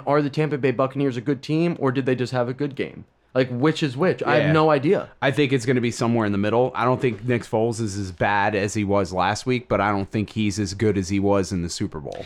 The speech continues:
Speaker 1: He sure as hell isn't worth seven point three thousand dollars on FanDuel. Well, let's get,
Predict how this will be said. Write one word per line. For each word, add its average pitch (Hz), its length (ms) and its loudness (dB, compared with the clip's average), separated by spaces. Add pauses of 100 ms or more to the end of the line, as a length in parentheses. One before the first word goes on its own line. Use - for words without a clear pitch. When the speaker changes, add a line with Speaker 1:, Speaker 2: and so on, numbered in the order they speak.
Speaker 1:
He 180 140 2
sure 208 280 2
as 175 120 0
hell 170 220 4
isn't 143 160 0
worth 131 180 0
seven 135 320 0
point 127 260 -2
three 127 200 -4
thousand 117 360 0
dollars 104 300 2
on 90 100 -4
FanDuel. 110 480 0
Well, 165 260 4
let's 214 220 0
get, 220 180 2